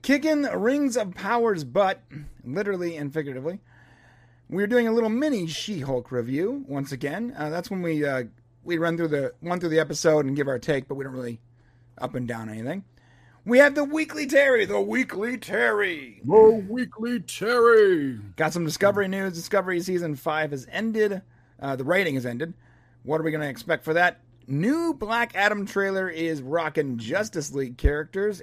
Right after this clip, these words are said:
Speaker 1: and I actually have some other information on that about, like, the artists and all that we're gonna talk about.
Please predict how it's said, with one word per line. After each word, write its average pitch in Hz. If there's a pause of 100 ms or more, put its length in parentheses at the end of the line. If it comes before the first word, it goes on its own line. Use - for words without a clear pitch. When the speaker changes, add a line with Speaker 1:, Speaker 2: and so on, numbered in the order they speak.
Speaker 1:
and 208 (100)
I 185
actually 190
have 180
some -
other 226
information 120
on 110
that 127 (480)
about, 151
like, 147
the 139
artists 156
and 120
all 113
that 113
we're 117
gonna 113
talk 110
about. 127